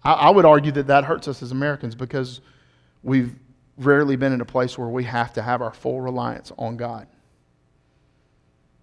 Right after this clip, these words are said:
And a lot of times, it takes Him bringing us to a point of maybe losing a loved one,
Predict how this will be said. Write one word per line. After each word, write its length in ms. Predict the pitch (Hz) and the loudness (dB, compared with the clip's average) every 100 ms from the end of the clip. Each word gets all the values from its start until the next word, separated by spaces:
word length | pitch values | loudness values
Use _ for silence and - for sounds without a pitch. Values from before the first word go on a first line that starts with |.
| _ - | _ -6
And 120 | 131 | -2
a 40 | |
lot 220 | 123 143 147 | 4 4 4
of 80 | |
times, 560 | 147 139 123 120 127 - _ _ _ _ _ _ _ _ _ _ _ - | 2 0 0 -2 -6 -12 _ _ _ _ _ _ _ _ _ _ _ -8
it 220 | 123 123 _ _ _ 131 123 - _ _ - | -6 -6 _ _ _ -16 -16 -20 _ _ -2
takes 380 | 165 139 - - | 2 2 0 -6
Him 360 | - - 147 | -6 -2 0
bringing 320 | 135 135 135 131 | 2 4 4 2
us 160 | 120 | -2
to 140 | - 123 | -4 -6
a 40 | |
point 300 | - 139 131 | -4 -4 -2
of 160 | 117 - - _ _ _ _ _ _ _ _ - | -4 -6 -20 _ _ _ _ _ _ _ _ -6
maybe 220 | 120 127 | -4 -2
losing 300 | 127 131 127 | -2 -2 -2
a 40 | 120 | 0
loved 240 | 127 120 | 0 -2
one, 320 | 113 110 117 | -4 -10 -14